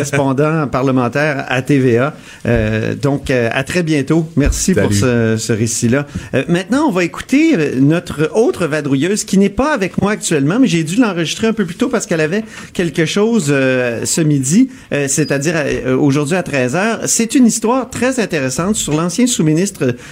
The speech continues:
Speaker 1: de la Santé de Gaétan Barrette, Michel Fontaine, qui est toujours à l'emploi du ministère. Écoutons notre entretien enregistré un peu plus tôt.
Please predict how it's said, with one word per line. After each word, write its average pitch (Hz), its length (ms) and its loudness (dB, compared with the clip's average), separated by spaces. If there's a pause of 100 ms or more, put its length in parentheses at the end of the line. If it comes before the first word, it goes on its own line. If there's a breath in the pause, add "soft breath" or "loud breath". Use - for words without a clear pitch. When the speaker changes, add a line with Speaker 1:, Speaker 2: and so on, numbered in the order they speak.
(120)
Speaker 1:
de 139 80 4
la 131 120 2
Santé 143 440 -2
de 143 80 2
Gaétan 131 340 0
Barrette, 123 360 -2
Michel 175 320 0
Fontaine, 160 540 0 (260 loud breath)
qui 143 80 0
est - 20 0
toujours 214 380 2
à 240 40 2
l'emploi 151 300 0
du 135 120 -2
ministère. 131 380 2
Écoutons 196 400 -4 (240 loud breath)
notre 131 240 -2
entretien 135 480 0
enregistré 127 380 -2
un 165 60 0
peu 139 120 -2
plus 123 200 -2
tôt. 110 160 -2